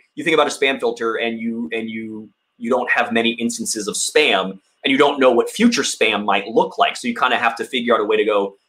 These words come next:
"I know what real email looks like, but I don't know what bad email looks like." And so there's a whole section of machine learning that gets into unsupervised learning,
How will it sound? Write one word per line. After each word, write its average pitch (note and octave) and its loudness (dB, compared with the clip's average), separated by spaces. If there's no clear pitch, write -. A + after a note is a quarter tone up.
"I C3 4
know C#3+ 8
what D3 4
real C#3+ 0
email G3+ 0
looks A3+ 0
like, A3+ -4
but C#3 4
I C3+ 4
don't D3+ 4
know C#3+ 4
what B2+ -2
bad C3 4
email F#2+ -4
looks E2+ -8
like." C#2+ -10
And A#2 -6
so B2 2
there's B2+ 2
a G#2 0
whole D#3+ 6
section B2+ -2
of G#2 -4
machine G#2+ -4
learning F#2+ -4
that G2 -4
gets G2+ -6
into G2 -4
unsupervised F#2+ -2
learning, D3 4